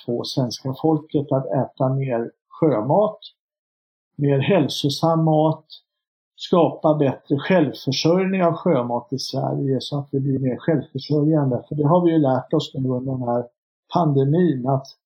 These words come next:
det här globaliseringen funkar ju sådär då när det blir pandemi. Då börjar ju alla tänka på sig själv, och då, om man har byggt upp ett system där man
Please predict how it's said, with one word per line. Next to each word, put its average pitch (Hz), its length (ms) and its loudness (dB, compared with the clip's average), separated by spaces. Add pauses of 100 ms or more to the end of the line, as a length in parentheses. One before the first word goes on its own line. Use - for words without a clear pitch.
(760)
det 135 80 2
här 160 220 4
globaliseringen 156 960 2
funkar 139 340 -2
ju 139 100 2
sådär 151 520 2
då 123 200 -2
när 131 320 -2
det 131 80 -2
blir 131 320 -6 (420)
pandemi. 143 440 2
Då 151 80 -2
börjar 156 260 6
ju 151 100 6
alla 135 240 2
tänka 131 420 -2
på 135 120 -4
sig 131 200 -4
själv, 131 440 0
och 135 100 2
då, 139 280 2 (220)
om 151 80 -8
man 151 140 2
har 151 100 4
byggt 151 260 0
upp - 200 -4
ett 135 120 -4
system 139 640 0
där 131 140 0
man 127 240 -2